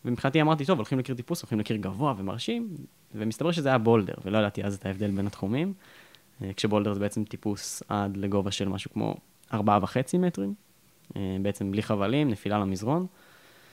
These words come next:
אה, והגענו לבולדר הזה ביום חמישי, כמובן, בחינם, חיילים, אה, ונכנסים ורואים קיר קטן, במין מרתף קטן, יורדים במדרגות לתוך הקיר, וזה נראה כזה,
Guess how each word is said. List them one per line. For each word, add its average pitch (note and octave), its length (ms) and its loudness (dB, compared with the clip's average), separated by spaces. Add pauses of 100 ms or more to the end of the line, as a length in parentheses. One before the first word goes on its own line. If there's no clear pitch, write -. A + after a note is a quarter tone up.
(340)
אה, G#2 180 2
והגענו A#2+ 300 6
לבולדר G#2 420 4
הזה G2+ 220 -4 (480)
ביום G#2 200 0
חמישי, F#2+ 440 -4 (240)
כמובן, G2+ 420 -6
בחינם, G#2 380 -4
חיילים, G#2+ 460 -6 (800)
אה, F#2+ 40 -4 (460)
ונכנסים G#2+ 600 -2
ורואים G2+ 280 0
קיר B2 220 -6
קטן, A2 420 -4 (640)
במין G#2 340 0
מרתף G#2 320 0
קטן, A#2+ 360 0
יורדים G#2 240 2
במדרגות G#2 380 2
לתוך G2 260 -4
הקיר, D#3+ 320 -2 (1000)
וזה G2+ 160 -8
נראה G2 200 -2
כזה, F#2+ 400 -4